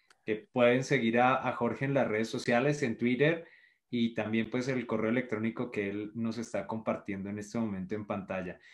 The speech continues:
Y yo creo que, que para cerrar, tú, tú lo mencionabas de manera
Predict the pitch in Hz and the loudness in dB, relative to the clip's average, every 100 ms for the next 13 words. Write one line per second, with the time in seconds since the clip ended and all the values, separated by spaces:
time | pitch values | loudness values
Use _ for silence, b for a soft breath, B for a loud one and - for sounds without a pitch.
0 | b - 113 120 139 143 156 147 - 139 | b -6 0 2 2 2 2 2 0 -2
1 | 123 113 110 107 113 113 - 139 143 - | 0 0 0 0 0 -2 -2 -2 -2 0
2 | 143 139 143 135 123 110 107 117 127 - | 4 4 2 -2 -2 -2 0 0 -2 -6
3 | - _ 120 123 113 107 104 113 117 117 | -16 _ -4 -2 -2 -2 0 0 -2 -6